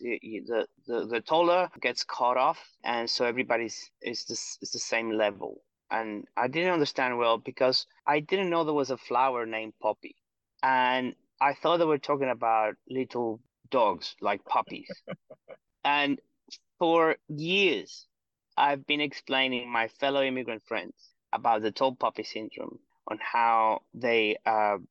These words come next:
in Australia, th-, this thing, it, it, it, it's about, you have a dog, of, a, a, a box full of puppies,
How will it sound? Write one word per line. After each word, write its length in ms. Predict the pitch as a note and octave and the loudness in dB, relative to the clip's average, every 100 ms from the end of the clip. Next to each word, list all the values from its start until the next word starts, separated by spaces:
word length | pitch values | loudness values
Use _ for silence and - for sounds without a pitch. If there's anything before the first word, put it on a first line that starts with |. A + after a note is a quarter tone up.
| - | -14
in 140 | A2+ | -10
Australia, 680 | A2 - B2+ A#2+ A#2 G#2 G2 - _ _ - G2 - | -8 -4 0 2 4 2 2 -2 _ _ -16 -16 -8
th-, 200 | A#2+ G#2 | -6 -2
this 220 | B2 B2 - | -2 -2 -2
thing, 360 | - B2 A#2+ A2+ - | 0 0 0 -4 -8
it, 180 | E2+ - - | -10 -10 -14
it, 120 | E2 _ _ _ - | -16 _ _ _ -10
it, 160 | A#2+ - _ | -8 -8 _
it's 220 | B2 - | -10 -6
about, 440 | A#2+ B2+ B2 A#2 G#2 - | -4 2 2 2 0 -10
you 240 | A2+ B2 - | -12 -8 -2
have 180 | A#2+ | -2
a 40 | A2 | -2
dog, 280 | G#2+ B2+ E3 | 0 2 2
of, 140 | E3 - E2 | 0 -4 -2
a, 120 | B2+ - | 0 2
a, 140 | A#2+ A#2 - | 0 -2 -2
a 60 | A2+ | -2
box 360 | G2+ D3 - | 0 0 -2
full 180 | - E3+ | -4 -2
of 160 | E3+ - | -2 -2
puppies, 480 | B2 - A#2 A2+ | -2 -2 -8 -12